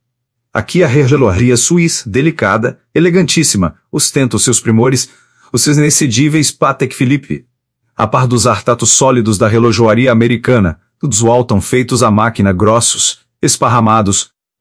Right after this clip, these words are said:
angulosos profusa e desgraciosissimamente ornamentados. Ali a prata do Porto, né, é maravilhosamente filigranada, casa sua alvura mate aos reflexos fulvos da ourivesaria francesa,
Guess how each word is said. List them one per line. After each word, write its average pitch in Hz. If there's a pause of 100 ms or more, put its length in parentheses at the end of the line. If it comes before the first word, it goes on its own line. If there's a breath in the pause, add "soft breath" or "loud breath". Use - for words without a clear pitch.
(160)
angulosos 143
profusa 131
e 127
desgraciosissimamente 117
ornamentados. 95 (920)
Ali 117
a 104
prata 101
do 101
Porto, 92
né, 78
é 120
maravilhosamente 143
filigranada, 127 (100)
casa 135
sua 143
alvura 113
mate 117
aos 113
reflexos 120
fulvos 143
da 135
ourivesaria 127
francesa, 123